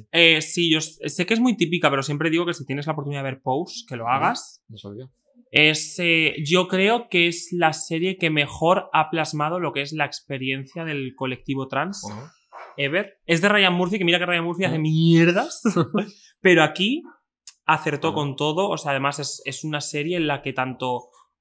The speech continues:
Speaker 1: todos los actores todos los personajes trans son interpretados por personas trans, y de hecho el noventa y nueve por ciento del cast son personas trans.
Speaker 2: Sí.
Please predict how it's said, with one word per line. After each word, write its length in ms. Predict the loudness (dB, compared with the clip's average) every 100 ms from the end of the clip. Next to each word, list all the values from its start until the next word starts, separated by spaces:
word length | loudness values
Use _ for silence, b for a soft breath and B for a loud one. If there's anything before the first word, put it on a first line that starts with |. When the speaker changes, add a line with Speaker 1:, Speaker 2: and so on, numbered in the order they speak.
| _ 4
Speaker 1:
todos 260 | 4 4
los 200 | 0 -2
actores 640 | -6 -2 0 0 -2 -6 -16 _ _ _ _ _ _
todos 160 | 4 4
los 100 | 4
personajes 380 | 0 0 -2 2
trans 400 | 2 2 -6 -6
son 180 | -2 0
interpretados 380 | 0 0 -2 -2
por 100 | -4
personas 340 | -6 -6 -6
trans, 260 | -4 -4 -4
y 80 | -2
de 60 |
hecho 220 | 0 0 -2
el 320 | -2 -4 -12
noventa 600 | -16 -12 -8 -6 -6 -4
y 20 |
nueve 180 | -4 -4
por 120 | -4
ciento 180 | -4 -2
del 140 | -2 -2
cast 180 | -4 -4
son 100 | -10
personas 320 | -8 -10 -4
trans. 420 | -2 -2 -6 -14 -18
Speaker 2:
Sí. 180 | -14